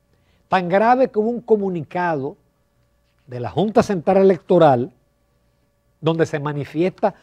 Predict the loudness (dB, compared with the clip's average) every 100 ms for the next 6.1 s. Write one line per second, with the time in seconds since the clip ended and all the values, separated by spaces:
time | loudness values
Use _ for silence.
0 | _ -10 -2 2 4 4 2 _ _ _
1 | _ _ _ 6 6 6 2 0 -2 0
2 | -2 -2 -6 -2 -2 -2 -2 -4 -6 -6
3 | -6 -6 -12 -10 -8 -4 -4 -6 _ _
4 | _ _ _ _ _ _ _ _ _ -2
5 | 0 0 -2 -2 0 0 -4 -10 -12 -12